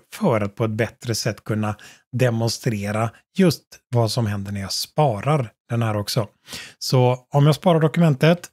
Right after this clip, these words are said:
då hoppar jag naturligtvis tillbaka till originalet, men, eh, jag får antingen stänga av Prettier eller spara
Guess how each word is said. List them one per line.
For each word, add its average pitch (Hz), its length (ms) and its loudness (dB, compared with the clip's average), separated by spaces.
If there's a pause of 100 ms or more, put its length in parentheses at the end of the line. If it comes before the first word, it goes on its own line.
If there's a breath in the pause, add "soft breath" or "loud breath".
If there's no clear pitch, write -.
då 135 260 2
hoppar 160 280 -2
jag 175 60 2
naturligtvis 120 500 -2
tillbaka 107 440 -2
till 151 260 0
originalet, 180 640 2
men, 120 240 4
eh, 120 140 4 (480 loud breath)
jag 180 180 2
får 175 240 2
antingen 165 400 2
stänga 156 380 0
av 113 300 -2
Prettier 180 540 -2
eller 170 480 0
spara 120 600 -4